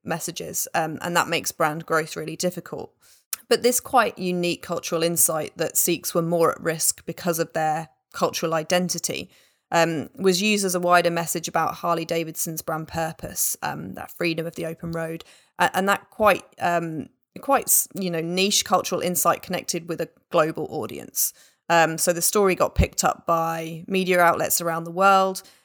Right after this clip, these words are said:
Uh, and I think the fact that they actually produced a solution rather than just communicating a need was, was key to the campaign's success.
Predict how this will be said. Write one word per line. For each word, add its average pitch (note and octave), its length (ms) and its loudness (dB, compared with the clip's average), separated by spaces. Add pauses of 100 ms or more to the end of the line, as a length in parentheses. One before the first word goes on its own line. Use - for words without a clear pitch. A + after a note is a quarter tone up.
(100)
Uh, - 180 4
and F#3+ 100 4
I G3+ 60 4
think A#3+ 200 2
the G3 80 -2
fact F#3+ 280 0
that F#3 160 0
they F3+ 80 4
actually F3 320 0
produced F3+ 480 -2
a F3 40 -2
solution F3+ 600 0
rather E3+ 280 0
than E3+ 200 -2
just E3+ 240 -2
communicating E3+ 600 -4
a E3 40 -6
need E3 380 0
was, D#3 220 -6
was E3 220 -8
key E3+ 220 -6
to E3 100 -2
the - 80 -10
campaign's D#3+ 540 -8
success. - 720 -2